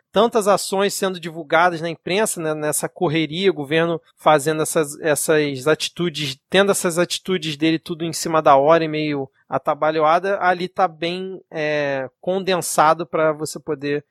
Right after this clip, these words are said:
visualizar tudo. E aí, quem quer seguir aí nas indicações?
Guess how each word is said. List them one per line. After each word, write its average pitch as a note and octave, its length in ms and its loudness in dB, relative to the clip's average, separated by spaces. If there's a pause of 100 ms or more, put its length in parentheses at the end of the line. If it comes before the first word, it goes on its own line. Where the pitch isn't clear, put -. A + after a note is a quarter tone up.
visualizar D3 640 2
tudo. B2+ 500 -12
E D#3+ 120 -2
aí, D3 140 2
quem F3+ 200 -4
quer F#3 140 4
seguir E3 280 -4
aí D#3+ 100 -2
nas D3 180 -4
indicações? D3 880 -6